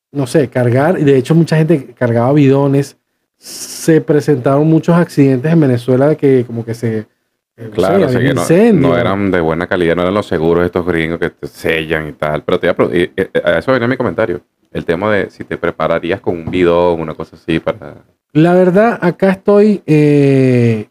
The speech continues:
Speaker 1: y con, vuelvo a lo mismo, con todo el respeto de la gente que sí necesita cargar todo lo mismo, no me voy a volver loco, o sea, cargo lo que tengo que cargar, si tengo la oportunidad, si esto sigue, espero que no, voy, cargo,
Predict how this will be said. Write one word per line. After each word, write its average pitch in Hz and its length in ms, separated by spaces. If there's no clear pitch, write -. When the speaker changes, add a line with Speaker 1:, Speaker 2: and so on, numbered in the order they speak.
Speaker 1:
y 131 160
con, 131 260
vuelvo 127 340
a - 20
lo 165 120
mismo, 131 280
con 107 140
todo 123 140
el 123 40
respeto 127 320
de 147 80
la 127 60
gente 120 260
que 139 100
sí 123 120
necesita 123 480
cargar 117 280
todo 135 180
lo 135 100
mismo, 147 380
no 135 200
me 143 120
voy 160 120
a 165 40
volver 131 320
loco, 165 360
o 139 40
sea, 123 160
cargo 180 360
lo 214 120
que 143 80
tengo 143 240
que 165 100
cargar, 175 420
si 160 200
tengo 190 260
la 233 80
oportunidad, 135 560
si - 160
esto 117 160
sigue, 147 360
espero 120 260
que 139 100
no, 127 240
voy, 170 300
cargo, 123 480